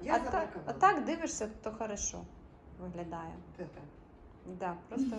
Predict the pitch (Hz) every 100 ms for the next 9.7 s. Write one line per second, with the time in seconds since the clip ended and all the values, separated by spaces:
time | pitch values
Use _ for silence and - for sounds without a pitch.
0 | 196 - 262 285 220 220 220 196 190 190
1 | 190 185 185 - 170 175 170 165 170 165
2 | 175 180 165 - - - - - - -
3 | 220 339 277 208 220 175 165 170 175 180
4 | - - - - - 494 539 - - -
5 | - - - - - - 247 262 226 247
6 | 277 - 226 277 - 370 254 285 262 302
7 | 277 - - - - - - 202 226 233
8 | 339 415 392 233 233 240 - 214 185 190
9 | 277 294 269 202 - -